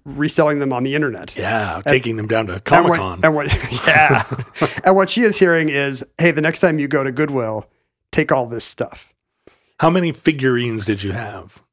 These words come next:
Speaker 1: Uh, I had given some to my nephew, I remember. But when I,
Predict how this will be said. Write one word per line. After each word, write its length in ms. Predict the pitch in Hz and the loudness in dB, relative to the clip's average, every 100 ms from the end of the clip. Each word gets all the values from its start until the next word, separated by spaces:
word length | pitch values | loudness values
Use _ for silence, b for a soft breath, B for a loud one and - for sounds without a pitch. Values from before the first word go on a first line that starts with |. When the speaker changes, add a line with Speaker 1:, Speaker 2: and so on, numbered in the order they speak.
| _ _ - | _ _ -4
Speaker 1:
Uh, 420 | 139 139 135 127 | 0 0 0 2
I 60 | 175 | 2
had 120 | 196 | 2
given 220 | 277 311 | 2 2
some 500 | - - 233 226 240 | 0 0 2 2 2
to 100 | - | 0
my 260 | 185 160 143 | 0 2 0
nephew, 600 | 131 123 123 127 - 117 | 0 0 -2 -4 -4 -6
I 80 | 104 | -6
remember. 640 | 110 107 98 - - 110 - | -8 -10 -12 -16 -16 -16 -4
But 80 | 156 | 0
when 140 | 160 | 2
I, 120 | 160 | 0